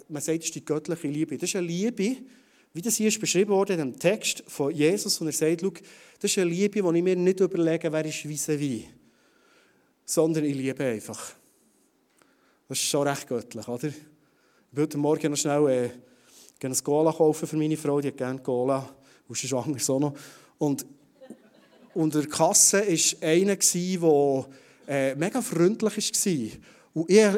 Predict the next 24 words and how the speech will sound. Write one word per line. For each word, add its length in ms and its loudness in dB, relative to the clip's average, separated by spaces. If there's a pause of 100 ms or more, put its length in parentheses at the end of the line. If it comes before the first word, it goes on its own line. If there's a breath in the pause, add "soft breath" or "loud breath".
instinktiv, 640 2
ich 100 4
habe 140 -4
früher 120 2
auch 40 2
mal 100 2
im 60 0
Verkauf 400 0
gearbeitet, 520 -2 (200 loud breath)
instinktiv 540 0
einfach 180 0
gerne 260 0
Leute, 140 -2
die 80 -4
freundlich 440 -2
sind 160 0
im 20 -6
Verkauf. 320 0
Das 100 -6
war 80 0
mir 60 4
immer 180 0
wichtig 300 -2
gewesen, 320 2